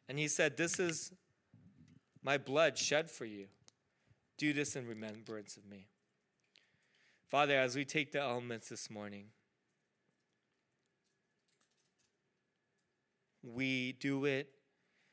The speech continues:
in your bigness, that the King of the universe,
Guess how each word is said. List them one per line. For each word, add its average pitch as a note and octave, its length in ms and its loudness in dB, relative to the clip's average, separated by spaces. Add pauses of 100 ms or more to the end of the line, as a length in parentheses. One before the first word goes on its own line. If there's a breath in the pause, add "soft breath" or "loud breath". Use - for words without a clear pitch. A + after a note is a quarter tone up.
(2000 loud breath)
in D3 160 0
your C3+ 100 2
bigness, C#3+ 880 0 (1400)
that B2 160 -10
the C3 80 -4
King D3 280 -6
of D#3 120 -4
the D3 80 -2
universe, A2 840 -8